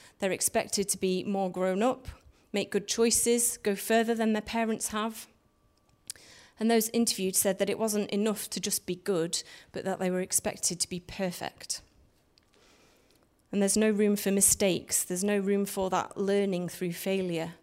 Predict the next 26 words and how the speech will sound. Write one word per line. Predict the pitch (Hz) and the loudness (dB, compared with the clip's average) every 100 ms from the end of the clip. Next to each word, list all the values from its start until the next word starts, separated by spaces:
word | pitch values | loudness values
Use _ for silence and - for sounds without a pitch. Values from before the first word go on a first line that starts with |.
| - | -12
that | - - | -10 -8
some | - 190 | -6 -6
of | 180 | -4
the | 180 | -4
other | 180 | -4
generations | 180 180 185 180 - 170 | -4 -2 -2 -4 -4 -6
have | 175 | -8
had. | - 175 - - - - - - | -8 -12 -10 -16 -18 -20 -20 -6
They're | 190 | -4
expected | 190 - 220 - 202 | 0 0 0 0 -2
to | - | 0
be | 190 | 0
mature | 190 185 - 220 202 | -2 -2 0 2 2
enough | 190 - | -2 -2
to | 202 | -2
make | 214 - | -2 -2
good | 208 | -4
decisions | 208 - 202 175 170 170 - - - - - | -2 -2 -2 -4 -4 -6 -8 -10 -20 -14 -6
without | 196 196 | -4 -4
having | 208 190 185 175 - | -6 -4 -4 -4 -6
the | 180 | -4
life | 190 208 208 | -2 -4 -4
experience | - - 180 170 170 175 - | -4 -4 -4 -6 -6 -6 -6
to | - 190 | -4 -4
know | 180 | -4
how | 175 - 185 170 | -4 -6 -6 -6